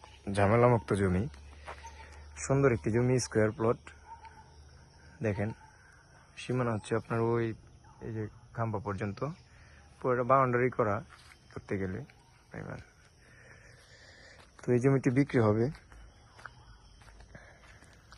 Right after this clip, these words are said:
এই জমিটি প্রতি শতাংশ হচ্ছে আপনার, আহ, সাড়ে সাত লাখ টাকা শতাংশ। যারা এরকম বাজেটে জমি চাচ্ছেন, আহ,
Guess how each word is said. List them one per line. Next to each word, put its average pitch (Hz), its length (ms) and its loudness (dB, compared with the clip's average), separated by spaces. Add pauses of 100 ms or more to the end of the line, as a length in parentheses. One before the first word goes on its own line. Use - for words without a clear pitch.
(500)
এই 131 100 2
জমিটি 139 440 4
প্রতি 143 340 2 (100)
শতাংশ 127 380 4
হচ্ছে 123 360 6
আপনার, 113 360 2 (680)
আহ, 95 320 2 (640)
সাড়ে 123 280 6
সাত 123 220 0
লাখ 123 140 4
টাকা 120 160 2
শতাংশ। 107 400 0 (4000)
যারা 117 220 8
এরকম 127 340 6
বাজেটে 120 360 8
জমি 131 240 4
চাচ্ছেন, 110 420 2
আহ, 90 760 -2